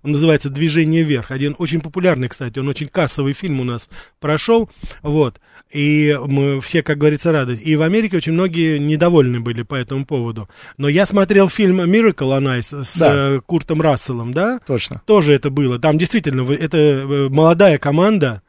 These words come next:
Speaker 2: Мгм.
Speaker 1: э, обыграла наших именитых, так сказать, тогда игроков. И, ну, собственно говоря, это было, как говорится, по делам. Нормально все было. Ничего там, конечно, э, это Советский Союз был, там оргвыводы, уволили кого-то. Это,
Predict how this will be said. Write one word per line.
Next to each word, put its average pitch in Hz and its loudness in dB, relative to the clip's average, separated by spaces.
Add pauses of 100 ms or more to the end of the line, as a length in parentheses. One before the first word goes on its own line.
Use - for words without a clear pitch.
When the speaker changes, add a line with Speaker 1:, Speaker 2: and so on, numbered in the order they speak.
(340)
Speaker 2:
Мгм. 147 2
Speaker 1:
э, 135 0
обыграла 151 2
наших 151 0
именитых, 147 -2
так 120 -12
сказать, 117 -14
тогда 123 -6
игроков. 127 -2
И, 139 -2 (340)
ну, 165 -2
собственно 160 0
говоря, 143 2
это 135 -4
было, 135 -2
как 131 -6
говорится, 127 -4
по 131 -10
делам. 151 0
Нормально 147 0
все - -10
было. 120 -6
Ничего 127 -6
там, 117 -10 (480)
конечно, 143 -2 (580)
э, 135 -6
это 131 -6
Советский 139 -2
Союз 175 0
был, 131 -4
там 131 -4
оргвыводы, 156 0
уволили 160 2
кого-то. 147 -4
Это, 190 -6